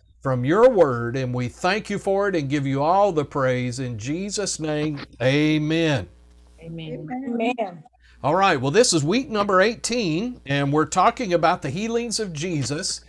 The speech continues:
Speaker 1: And, uh, I don't know about y'all, but I have thoroughly, thoroughly enjoyed this.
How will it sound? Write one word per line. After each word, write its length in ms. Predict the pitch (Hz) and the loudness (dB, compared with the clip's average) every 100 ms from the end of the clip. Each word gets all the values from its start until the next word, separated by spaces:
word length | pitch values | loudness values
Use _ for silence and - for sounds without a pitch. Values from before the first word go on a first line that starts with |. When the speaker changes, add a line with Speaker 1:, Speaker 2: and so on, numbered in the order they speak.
| - - - - - | -20 -18 -14 -12 -2
Speaker 1:
And, 320 | 143 139 135 | 2 2 2
uh, 220 | 139 131 123 - | 2 2 -2 -2
I 100 | 156 | 2
don't 120 | 294 | 4
know 80 | 226 | 4
about 260 | 165 139 - | 4 2 2
y'all, 180 | 165 135 | 0 2
but 140 | 139 | 2
I 180 | 185 175 | 2 2
have 100 | 127 | -4
thoroughly, 600 | - 208 208 202 185 160 | -4 -2 0 0 0 -2
thoroughly 500 | 160 175 160 143 135 | 0 0 2 0 -4
enjoyed 500 | 131 123 170 175 139 | -4 -2 2 2 2
this. 440 | 156 160 165 - | 0 0 0 -6